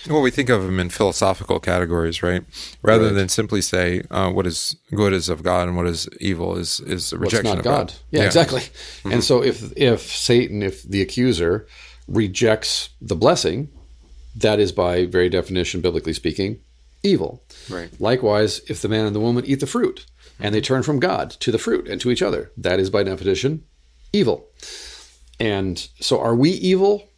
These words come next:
Speaker 2: No, we're good 'cause God says we're good. But,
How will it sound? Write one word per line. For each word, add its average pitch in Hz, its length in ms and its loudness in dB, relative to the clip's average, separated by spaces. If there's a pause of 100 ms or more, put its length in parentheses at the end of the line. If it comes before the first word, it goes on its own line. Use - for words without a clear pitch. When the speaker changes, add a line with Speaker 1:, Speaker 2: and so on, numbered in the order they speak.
(120)
Speaker 2:
No, 165 240 2
we're 95 160 0
good 120 280 2
'cause 90 140 -4
God 85 220 0
says 92 240 0
we're 101 80 2
good. - 280 -2 (680)
But, - 360 0